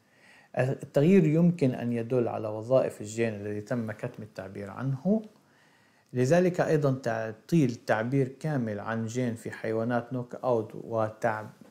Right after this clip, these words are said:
تعطيل تعبير بواسطة ال آر إن إيه ال إس آي آر إن إيه هن أداتين حيويتين لدراسة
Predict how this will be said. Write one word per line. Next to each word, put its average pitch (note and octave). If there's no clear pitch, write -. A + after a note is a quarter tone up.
تعطيل A2+
تعبير A2+
بواسطة A#2
ال G#2+
آر A#2+
إن A#2
إيه A2
ال G2+
إس -
آي G#2+
آر A2+
إن A#2
إيه F#3
هن D3+
أداتين D#3
حيويتين A#2+
لدراسة A2